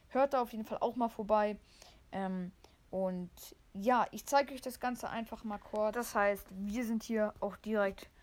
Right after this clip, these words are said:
auf Spotify und suchen einfach nach All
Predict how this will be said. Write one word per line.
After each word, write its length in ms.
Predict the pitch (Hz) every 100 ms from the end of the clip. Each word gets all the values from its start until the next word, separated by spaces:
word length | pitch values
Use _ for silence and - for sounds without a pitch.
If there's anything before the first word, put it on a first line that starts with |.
| - - -
auf 140 | 185
Spotify 640 | - 214 202 - 190 190 - -
und 440 | 190 180 180 -
suchen 380 | 196 196 220 220
einfach 320 | - 226 220
nach 280 | 202 190 - -
All 380 | 240 247 247